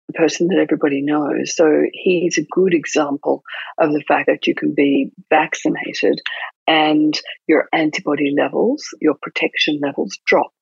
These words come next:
So he may have been vaccinated earlier on prior to getting a booster at his elderly age. He may have acquired circulating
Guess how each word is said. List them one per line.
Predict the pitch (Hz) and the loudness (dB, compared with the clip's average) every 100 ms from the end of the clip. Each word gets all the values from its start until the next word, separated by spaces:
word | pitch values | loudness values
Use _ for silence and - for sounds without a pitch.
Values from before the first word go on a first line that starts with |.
| - - - - - | -14 -10 -10 -10 -8
So | - 175 147 147 143 143 - | 0 2 4 2 2 0 0
he | 185 156 156 - | 0 0 -2 -4
may | - 165 160 160 | 0 2 2 2
have | 156 151 - | 0 -4 -4
been | 139 143 143 147 | -6 -2 -2 -2
vaccinated | 147 - 160 151 143 143 - | -4 -2 -2 -2 -2 -4 0
earlier | 156 143 139 135 | 2 2 0 0
on | 165 247 - _ - - - - - | 0 -2 -6 _ -14 -10 -10 -12 -8
prior | - 165 151 147 | 0 2 2 -2
to | - | -2
getting | 156 143 139 | -2 0 -2
a | 135 - | -4 0
booster | 175 185 - 247 - - - - - | 0 0 0 0 -2 -12 -12 -8 0
at | 156 156 | 0 0
his | 156 151 147 - - | 0 0 -2 -4 0
elderly | 147 151 143 143 - | 2 2 0 -2 0
age. | 170 175 170 165 - - - _ - | 2 4 4 0 -6 -10 -14 _ -4
He | - 180 | 2 2
may | 165 156 151 | 2 0 -2
have | 151 151 | -2 -6
acquired | - - 185 175 180 170 165 | -8 -2 2 2 2 0 -2
circulating | - - 226 226 180 147 147 147 143 147 | 0 2 2 2 0 0 -2 -2 -4 -8